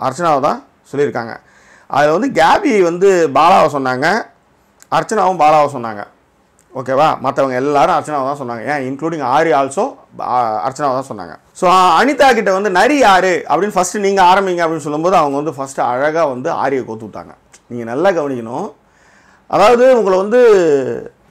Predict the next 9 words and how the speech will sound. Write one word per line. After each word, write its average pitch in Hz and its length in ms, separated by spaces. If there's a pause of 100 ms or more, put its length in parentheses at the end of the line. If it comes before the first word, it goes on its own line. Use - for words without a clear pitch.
(240)
பாலா 240 420
எவ்வளவு 240 420
தவறான 214 580
ஆட்டங்களை 185 280
விளையாடுறாருன்றது 202 880
தான் 202 200
அங்க 175 160
நரித்தனம். 185 400 (1040)
ஆனா 185 580